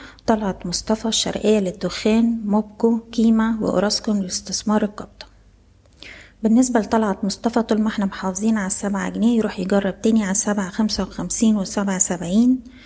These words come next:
الشرقية للدخان طول ما احنا فوق الاتناشر جنيه نروح اتناشر سبعة وسبعين وباختراقها تلتاشر عشرين. سهم موبكو طول ما احنا محافظين على التلاتة وتمانين نروح نجرب على الخمسة وتسعين جنيه.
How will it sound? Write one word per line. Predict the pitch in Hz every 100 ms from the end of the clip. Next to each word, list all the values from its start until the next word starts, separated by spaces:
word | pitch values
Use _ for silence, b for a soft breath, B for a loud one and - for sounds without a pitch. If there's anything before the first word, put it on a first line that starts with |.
| B B B
الشرقية | - - 196 220 226
للدخان | 196 - 180 - 226 220
طول | 208
ما | 196
احنا | 196 214
فوق | 214 196
الاتناشر | 196 - 208 220 185
جنيه | 185 208 226
نروح | 214 208 202 185
اتناشر | - 202 202 190
سبعة | - 208 190
وسبعين | 175 - 170 175 214 240 240 B B B
وباختراقها | 185 190 - 190 220 220 202
تلتاشر | 185 175 - 208 - 185
عشرين. | 170 - 214 214 254 285 - - - - B B B
سهم | - 233 220 208 202
موبكو | 226 220 - 226
طول | 220 220
ما |
احنا | 214 196
محافظين | 190 196 185 214 208
على | 180
التلاتة | - 190 208 190
وتمانين | 190 175 180 202 226 220
نروح | 180 196 185
نجرب | 185 202 208 180
على | 185 190 185 - B B B
الخمسة | 175 - 214 -
وتسعين | 190 - 170 214 202
جنيه. | 175 202 254